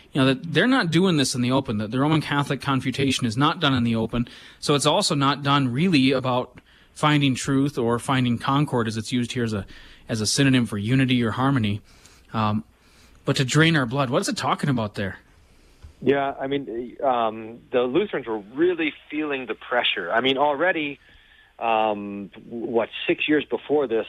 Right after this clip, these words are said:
Speaker 2: Luther himself has been declared an outlaw, uh, and, uh, w-, meaning that he's, um, to be arrested, jailed, even put to death, which is what the church would do, uh, with heretics. There's a, there's a silencing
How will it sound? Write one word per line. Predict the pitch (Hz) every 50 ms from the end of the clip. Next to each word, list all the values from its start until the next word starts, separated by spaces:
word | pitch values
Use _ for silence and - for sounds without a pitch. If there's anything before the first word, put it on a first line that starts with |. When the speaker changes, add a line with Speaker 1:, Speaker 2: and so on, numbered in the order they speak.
| - -
Speaker 2:
Luther | 120 147 170 165 - 123
himself | 107 117 104 - - - 135 135 139 123 -
has | 120 98
been | - - 113 107
declared | 101 107 - - - 123 120 120 110
an | 110 98 98
outlaw, | 98 107 123 135 - 107 101 90 87 87 92 95 - - _ _ _ _ _ _ _
uh, | - 107 107 104 104 107 - 120
and, | 117 117 113 110 107
uh, | - - - 135 131 131 131
w-, | 127 123 127 - 120
meaning | 123 139 147 143 135 127 110
that | 110 110 -
he's, | - 131 131 117 92 - - - -
um, | 131 113 110 104 104 101 92 - -
to | - 117
be | 117 113
arrested, | 107 92 98 117 135 131 - - 123 120 104 95 - - -
jailed, | - 113 110 117 120 120 113 - 113
even | 107 120 117 120 104
put | - - 131 -
to | - 90
death, | 80 - 123 117 120 110 104 - - _
which | 117 110 - 110
is | 95 95
what | 107 117 113 - _
the | - 110 104 - _ -
church | - 117 110 - -
would | 107 90 85
do, | 110 117 120 120 117 110 - - - - _ _ _ _ _
uh, | - 107 107 104
with | 101 101 -
heretics. | - 123 139 147 127 - - - - - - -
There's | 120 110 101
a, | 107 104 101 - _ _
there's | 113 107 104 101
a | 101 - - -
silencing | 143 123 135 156 156 151 127 - _ - 107 101 98 95